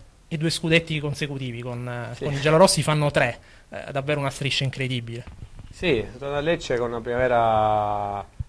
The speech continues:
Speaker 2: forse come nome non era forte come l'Inter, perché di quella primavera ricordo tre, quattro hanno fatto comunque una carriera importante.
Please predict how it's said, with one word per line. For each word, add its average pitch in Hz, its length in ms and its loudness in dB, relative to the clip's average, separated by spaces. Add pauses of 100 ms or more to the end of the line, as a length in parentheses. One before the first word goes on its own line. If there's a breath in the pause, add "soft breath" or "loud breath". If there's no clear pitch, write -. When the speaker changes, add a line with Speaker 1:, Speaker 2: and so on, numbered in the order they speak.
(120)
Speaker 2:
forse - 260 -6
come 139 180 -2
nome 175 280 2
non 135 120 0
era 127 140 4
forte 117 300 -6
come 113 160 -8
l'Inter, 101 340 -12 (580)
perché 110 440 -8
di 110 80 -8
quella 117 180 -2
primavera 117 540 0
ricordo 107 840 -4
tre, 120 200 -6
quattro 113 360 -2
hanno 104 100 -14
fatto 107 200 -14
comunque 104 260 -16
una 104 80 -12
carriera 104 200 -10
importante. 98 500 -16